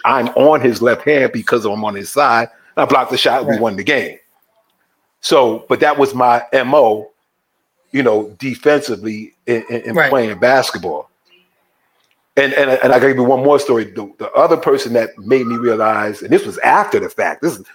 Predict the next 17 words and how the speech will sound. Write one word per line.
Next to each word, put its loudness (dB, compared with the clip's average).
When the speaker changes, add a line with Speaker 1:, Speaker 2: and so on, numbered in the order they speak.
Speaker 1:
career's 4
over. 2
We -2
got 4
a, 0
a, -2
a -10
Facebook 0
page -6
where -8
we, -6
with -12
New 2
York 4
City -2
basketball -2
players. -12